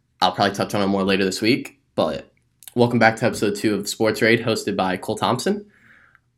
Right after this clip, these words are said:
Um, thank you guys for watching the first one. I really do appreciate it. It means a lot. Uh, we got a lot to unpack today.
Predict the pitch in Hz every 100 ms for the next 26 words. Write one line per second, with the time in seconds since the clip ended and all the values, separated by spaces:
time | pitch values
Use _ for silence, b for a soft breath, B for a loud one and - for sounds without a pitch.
0 | - 104 104 87 90 95 117 127 123 113
1 | 113 - 110 98 98 - 110 107 110 107
2 | - 120 - 190 - 95 92 98 98 95
3 | 92 95 90 95 98 - 90 90 90 98
4 | 113 - - _ _ _ _ _ _ _
5 | _ - - 120 131 123 120 110 104 98
6 | 95 98 107 98 95 92